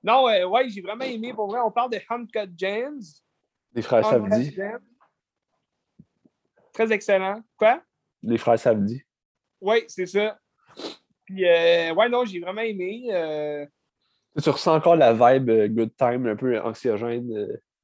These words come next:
Speaker 1: Ouais.
Speaker 2: tout le temps sur le
Speaker 1: Ouais,
Speaker 2: stress,
Speaker 1: ben,
Speaker 2: là,
Speaker 1: tu sais,
Speaker 2: tu sais.
Speaker 1: c'est un gars, c'est un gars qui est fini, dans le fond, là, tu sais, c'est un, c'est un gars, tu, tu, tu te demandes, OK,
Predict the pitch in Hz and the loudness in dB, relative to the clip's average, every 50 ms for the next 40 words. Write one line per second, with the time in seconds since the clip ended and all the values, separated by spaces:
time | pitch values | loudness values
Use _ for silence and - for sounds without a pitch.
0 | _ _ 185 196 208 220 220 226 220 - _ _ _ _ _ - 131 120 - 202 | _ _ 2 4 4 4 4 0 -2 -8 _ _ _ _ _ -2 0 2 4 4
1 | 214 220 226 226 233 - - 202 143 139 269 - - 247 226 220 220 185 214 247 | 4 4 6 6 6 4 4 2 0 -2 0 0 0 0 0 -2 -2 2 2 2
2 | 247 240 220 - 226 214 208 202 247 226 233 214 185 - 214 202 196 196 196 220 | 2 2 -2 -8 -8 -8 -8 -10 -12 -12 -12 -14 -12 -10 -10 -8 -6 -6 -4 -2
3 | 240 233 214 202 - 226 226 226 220 214 208 - 220 - - - 202 190 180 170 | 0 -2 -2 0 0 0 0 0 0 -4 -6 -8 -14 -18 -8 -6 -4 -4 -4 -4
4 | 165 - _ _ _ _ _ _ _ _ _ _ _ - 202 208 214 226 277 277 | -8 -10 _ _ _ _ _ _ _ _ _ _ _ -2 0 0 4 4 2 2
5 | - 247 220 - 233 214 196 175 - _ _ - - 208 190 185 220 214 214 233 | 2 -6 -10 -8 -8 -8 -8 -12 -18 _ _ -20 -14 -14 -2 2 2 4 4 4
6 | 269 277 254 226 - | 4 4 2 0 0